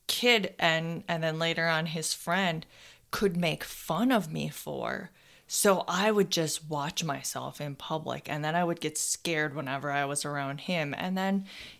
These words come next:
eventually possibly more people, because I was like, "If I do something that anybody takes notice of, oh man," you know, and then I would just get scared.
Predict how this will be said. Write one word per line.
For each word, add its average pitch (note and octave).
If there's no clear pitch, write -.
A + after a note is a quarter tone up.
eventually G#3
possibly G3+
more F#3
people, -
because D#3+
I D3+
was D#3+
like, D3
"If D3
I G3
do F3
something C#3
that C#3
anybody G3+
takes -
notice F3+
of, C#4
oh G3
man," C#3+
you G3
know, F3
and F#3+
then F#3
I F3
would F3+
just F#3
get F3+
scared. -